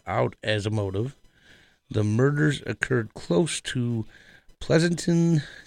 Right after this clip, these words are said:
California, where the Zodiac mailed a letter in March nineteen seventy-one to the Los Angeles Times newspaper. I mean, clearly he was in the area.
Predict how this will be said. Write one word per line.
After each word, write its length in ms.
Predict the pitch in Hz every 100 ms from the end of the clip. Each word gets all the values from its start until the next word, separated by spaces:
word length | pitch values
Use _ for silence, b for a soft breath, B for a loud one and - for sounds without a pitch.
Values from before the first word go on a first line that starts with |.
| -
California, 680 | 135 143 - 113 107 113 147
where 180 | 117
the 80 | 104
Zodiac 520 | 95 110 113 113 104 117
mailed 340 | 107 104 104
a 80 | 87
letter 520 | 98 101 120 127 131
in 280 | 117 - -
March 600 | 95 101 117 - - - -
nineteen 680 | 92 95 104 - - 117 107
seventy-one 720 | - 107 107 123 160 175 175 B B B -
to 120 | 175
the 40 |
Los 340 | 165 143 139 135
Angeles 560 | 123 123 120 120 -
Times 580 | - 113 104 107 104 -
newspaper. 920 | 107 104 101 95 - - - - - _ B B B B -
I 220 | 226 226
mean, 240 | 202 185
clearly 320 | - 131 120 107
he 100 | 113
was 140 | 104
in 140 | 117
the 260 | 104 104 98
area. 580 | 95 95 107 151 190